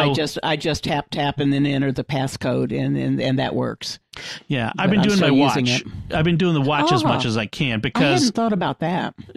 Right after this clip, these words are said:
Speaker 2: 'cause then you don't have to, to enter a code or anything. You just, you, you double, double pump on the, uh, button on the side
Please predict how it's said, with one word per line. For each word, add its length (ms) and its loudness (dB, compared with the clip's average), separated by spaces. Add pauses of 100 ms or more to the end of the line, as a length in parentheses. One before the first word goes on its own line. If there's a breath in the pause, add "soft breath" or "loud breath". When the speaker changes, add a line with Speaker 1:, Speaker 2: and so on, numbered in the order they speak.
Speaker 2:
'cause 180 2
then 180 2
you 80 2
don't 200 2
have 300 0
to, 120 -2
to 200 -2
enter 220 2
a 60 0
code 540 2
or 200 0
anything. 380 0
You 80 0
just, 400 -2
you, 320 -2
you 120 0
double, 480 0 (540)
double 240 2
pump 220 0
on 140 0
the, 200 0
uh, 60 -2
button 420 0
on 120 0
the 40 -2
side 360 -2